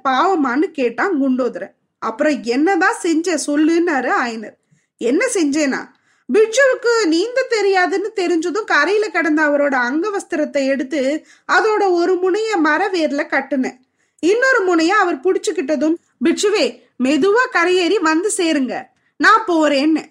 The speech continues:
அப்போ அவரு 'ஐயோ, ஓலை, ஓலைன்னு' அலர்னாரு. 'என்ன ஓலைன்னு?' கேட்டேன். 'நாகநந்திக்கு கொண்டு வந்த ஓலை கரையில கிடக்குதா பாருன்னு' சொன்னாரு. கரையில பார்த்தேன், ஒரு ஓலை கடந்துச்சு.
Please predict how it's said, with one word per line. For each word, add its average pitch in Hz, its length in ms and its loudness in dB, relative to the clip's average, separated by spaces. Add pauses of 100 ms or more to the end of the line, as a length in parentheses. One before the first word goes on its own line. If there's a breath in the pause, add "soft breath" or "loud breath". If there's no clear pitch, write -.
(240)
அப்போ 277 280 0
அவரு 294 320 2
'ஐயோ, 285 340 2 (100)
ஓலை, 370 440 2
ஓலைன்னு' 294 640 0
அலர்னாரு. 302 680 -2 (360)
'என்ன 480 280 0 (140)
ஓலைன்னு?' 302 440 0
கேட்டேன். - 420 -8 (360)
'நாகநந்திக்கு 349 840 2
கொண்டு 320 280 2
வந்த 277 280 2
ஓலை 277 320 0 (180)
கரையில 415 420 2
கிடக்குதா 277 560 -2
பாருன்னு' 269 480 -2
சொன்னாரு. 226 360 -8 (320)
கரையில 381 460 2
பார்த்தேன், 226 420 -4 (100)
ஒரு 320 220 0
ஓலை 302 300 2
கடந்துச்சு. 254 580 -6